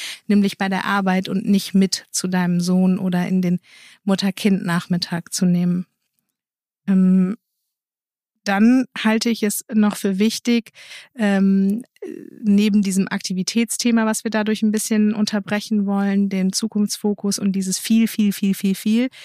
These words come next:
halte ich es noch für wichtig, im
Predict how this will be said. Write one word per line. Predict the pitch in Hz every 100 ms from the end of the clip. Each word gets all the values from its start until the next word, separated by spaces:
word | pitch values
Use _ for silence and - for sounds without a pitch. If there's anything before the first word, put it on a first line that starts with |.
| - - -
halte | - 208 208
ich | 202
es | 208
noch | 214 208
für | - 202
wichtig, | 220 - - 214 208 -
im | 220 208 202 196 196 196 202